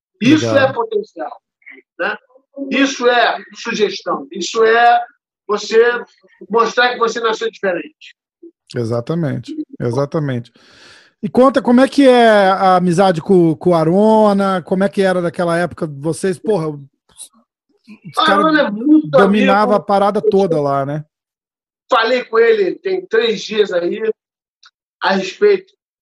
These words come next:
Speaker 1: né, do, dos acontecimentos que, que tem, né? Enfim.
Speaker 2: Sim.
Speaker 1: É um cara que é muito meu amigo,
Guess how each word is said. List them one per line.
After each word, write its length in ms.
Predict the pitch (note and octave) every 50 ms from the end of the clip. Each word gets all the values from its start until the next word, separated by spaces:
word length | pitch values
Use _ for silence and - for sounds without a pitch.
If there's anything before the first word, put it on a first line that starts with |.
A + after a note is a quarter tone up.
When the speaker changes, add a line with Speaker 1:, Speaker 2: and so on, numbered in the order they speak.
| _ _ _ _ _ _
Speaker 1:
né, 220 | F3 F#3+ G3 F#3 F3
do, 200 | D#3 D#3+ E3+ D#3+ - - _ _ -
dos 180 | F3+ F3+ F#3+
acontecimentos 800 | G3+ G3 F#3+ G3 F#3+ G3+ F#3+ - - F3+ F#3+ G3 G3 F#3 F3+ - - - - - _ _ _ _ _ _ _ _ _ _ _ _ _ _ _ _ _ _ _
que, 200 | _ F#3 F3 E3
que 200 | D3+ - - F3 F3
tem, 260 | F#3 F#3+ F3+ E3+ D#3+ D#3
né? 260 | E3 F3+ F#3 D#3+ - - D#4
Enfim. 420 | - E3 - - F#3 E3 - - - _ _ _ _ _ _ -
Speaker 2:
Sim. 300 | - G3 F#3 D#3 C3 C3 - F3
Speaker 1:
É 60 | G3
um 120 | G3+ G3
cara 300 | G3 - G#3+ A3 A3+ A3 G#3+
que 80 | A3+
é 40 | G3
muito 380 | G3+ A3+ C4+ C#4+ C#4+ C#4 C4 A3
meu 120 | A3+ G#3+
amigo, 340 | G3+ G3 G3+ A#3 B3 B3